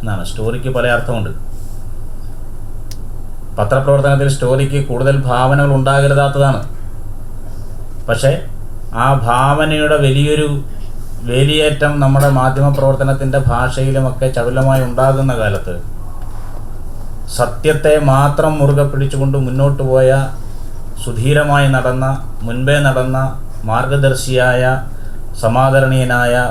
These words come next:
ഒരു മഹാമനുഷ്യൻ്റെ പേരിലുള്ള പുരസ്കാരം സമർപ്പിക്കുന്ന വേദി ആണിത്. ആ പുരസ്കാര സമർപ്പണത്തിന് നിമി-, നിമിത്തമാകുന്നത് നാരദ ജയന്തി എന്നതാണ്. ദേവർഷി നാരദൻ എന്നതാണ് ആ പേര്.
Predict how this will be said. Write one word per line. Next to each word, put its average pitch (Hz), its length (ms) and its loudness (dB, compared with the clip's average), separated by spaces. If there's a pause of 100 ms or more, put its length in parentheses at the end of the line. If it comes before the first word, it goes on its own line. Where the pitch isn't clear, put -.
ഒരു 113 180 0
മഹാമനുഷ്യൻ്റെ 123 840 2 (400)
പേരിലുള്ള 117 500 0 (640)
പുരസ്കാരം 123 640 2 (100)
സമർപ്പിക്കുന്ന 120 600 -2 (100)
വേദി 110 260 -2 (160)
ആണിത്. 98 220 -2 (1300)
ആ - 20 4 (280)
പുരസ്കാര 147 500 4 (160)
സമർപ്പണത്തിന് 139 640 2 (100)
നിമി-, 135 260 0 (100)
നിമിത്തമാകുന്നത് 131 800 2 (1080)
നാരദ 135 300 4 (120)
ജയന്തി 117 360 -2 (360)
എന്നതാണ്. 104 320 -2 (1160)
ദേവർഷി 143 460 4 (120)
നാരദൻ 135 340 4 (540)
എന്നതാണ് 123 400 2
ആ 117 100 -2
പേര്. 110 220 -2